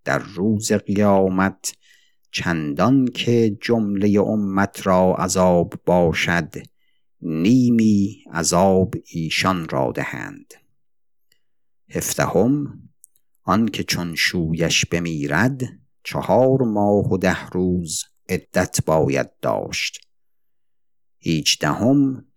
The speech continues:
آن که چون شویش طلاق دهد، سه ماه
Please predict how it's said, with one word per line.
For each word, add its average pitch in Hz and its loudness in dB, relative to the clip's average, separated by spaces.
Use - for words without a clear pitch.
آن 113 0
که 82 -6
چون 85 -6
شویش 82 -2
طلاق 78 0
دهد، 135 -2
سه - 2
ماه 131 2